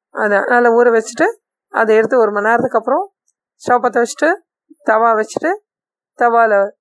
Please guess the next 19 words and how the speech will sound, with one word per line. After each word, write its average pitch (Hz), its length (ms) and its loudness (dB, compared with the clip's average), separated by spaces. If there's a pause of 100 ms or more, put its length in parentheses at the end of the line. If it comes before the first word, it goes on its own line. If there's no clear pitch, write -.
(300)
காஞ்சதும் 220 520 -2 (460)
தவால 214 380 0
கொஞ்சமா 214 320 -2
எண்ணெய் 208 200 -2
விட்டு 202 200 -2 (500)
இதை 202 240 0 (320)
மீன் 220 240 0
வ-, - 160 -4
வச்சுட்டு 208 360 -2 (760)
ரெண்டு 208 340 -2
பக்கம் 220 280 -2
திருப்பி 226 320 -2
போட்டு 214 240 2 (480)
மீடியம் 254 360 0
ஃப்ளேம்ல 220 340 2
வச்சு 196 260 -2 (560)
ஃப்ரை 226 300 0
பண்ணி 226 160 0
எடுத்தோன்னா, 214 400 0